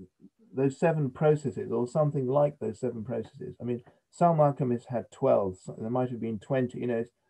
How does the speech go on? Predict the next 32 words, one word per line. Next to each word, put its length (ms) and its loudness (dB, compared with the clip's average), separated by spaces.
doesn't 240 0
matter. 300 4
It's, 180 -6
seven 260 6
is 120 0
a 80 0
nice 320 2
number 300 -2
to 120 -6
work 240 0
with. 240 -4
Um, 360 -2
that 240 2
we 140 0
can 180 0
find 300 4
those 180 0
seven 200 -2
processes 420 0
in, 220 -2
in 140 -6
every 340 2
single 440 -2
aspect 460 -4
of 120 -8
nature. 440 -8
So 100 2
if 140 4
you 120 4
want 160 6
to 80 0
say, 300 2